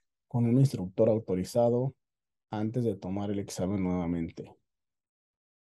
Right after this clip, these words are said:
Cuando pase exitosamente el examen práctico, podrá solicitar su licencia de conducir de Minnesota. Si es menor de dieciocho años,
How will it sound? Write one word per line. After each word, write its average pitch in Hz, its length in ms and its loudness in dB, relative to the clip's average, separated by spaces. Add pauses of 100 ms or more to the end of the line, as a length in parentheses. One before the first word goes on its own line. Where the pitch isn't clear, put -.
(580)
Cuando 110 460 2 (260)
pase 135 580 2
exitosamente 117 840 2
el 95 60 2
examen 92 460 -2
práctico, 107 640 0 (400)
podrá 117 380 6
solicitar 98 560 2
su - 120 -4
licencia 110 440 0
de 110 100 0
conducir 98 560 -2
de 101 120 0
Minnesota. 92 720 0 (720)
Si 110 260 0
es 113 120 4
menor 104 400 4
de 104 140 2
dieciocho 98 520 0
años, 107 380 2